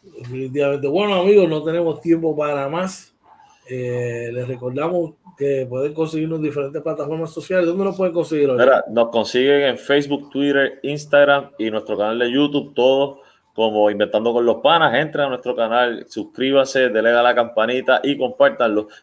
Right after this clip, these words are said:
Speaker 2: También, eh, nos consiguen el, el audio podcast en Anchor, Spotify, Apple y Google Podcast, también como Inventando con los Panas, que mira, ese sube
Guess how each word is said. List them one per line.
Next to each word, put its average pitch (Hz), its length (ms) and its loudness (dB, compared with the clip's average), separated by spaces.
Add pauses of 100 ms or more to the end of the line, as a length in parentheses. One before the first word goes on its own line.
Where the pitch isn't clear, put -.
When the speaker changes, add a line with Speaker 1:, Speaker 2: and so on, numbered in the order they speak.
Speaker 2:
También, 117 580 -2 (180)
eh, 110 160 0
nos 107 160 -2
consiguen 113 440 -2
el, 123 460 0
el 110 120 6
audio 104 280 2
podcast 139 460 2
en 104 160 -2
Anchor, 131 320 0
Spotify, 127 680 0
Apple 123 540 4
y 101 160 -4
Google 120 340 -2
Podcast, 143 520 0 (200)
también 101 300 -4
como 127 180 -2
Inventando 127 440 2
con 127 160 4
los 127 180 4
Panas, 170 320 4
que 120 180 0
mira, 131 280 4
ese - 180 0
sube 180 540 0